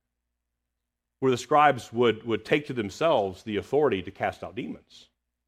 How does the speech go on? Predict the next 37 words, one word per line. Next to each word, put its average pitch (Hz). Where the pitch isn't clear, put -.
And 117
Jesus 117
says, 104
"Your 127
disciples 87
do 87
this. -
Your 151
sons 135
cast -
demons 95
out. 101
By 120
what 123
power 139
do 120
they 117
do -
it?" -
See, 196
he 220
knew 233
that 127
this 143
was 127
a 117
lie, 120
and 156
he 135
knew 165
that 170
they 160
knew 220
it 170
was 113
a 90
lie. 78